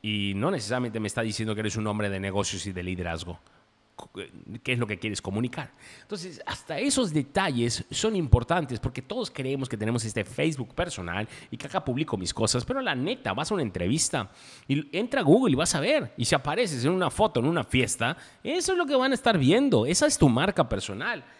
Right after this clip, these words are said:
Así que tenemos que tener cuidado porque esa huella que dejas en las redes sociales es la que la gente ve.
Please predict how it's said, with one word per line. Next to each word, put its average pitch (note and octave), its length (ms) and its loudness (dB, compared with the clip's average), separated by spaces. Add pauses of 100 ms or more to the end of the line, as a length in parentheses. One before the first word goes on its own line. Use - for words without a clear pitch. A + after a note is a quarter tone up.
(200)
Así E3 180 -6
que E4+ 120 -10
tenemos D4 380 -8
que G3 120 -6
tener F3 300 -6
cuidado A2 500 0
porque - 240 8
esa C4 240 0
huella F#3 720 4 (180)
que B2 140 0
dejas D#3 400 0
en G#2+ 100 -4
las G2 140 -2
redes D#3 240 -2
sociales B2+ 480 -4
es C3+ 160 -8
la B3+ 160 -2
que C3 100 -4
la F2+ 140 -2
gente C3+ 420 -2
ve. B2+ 300 2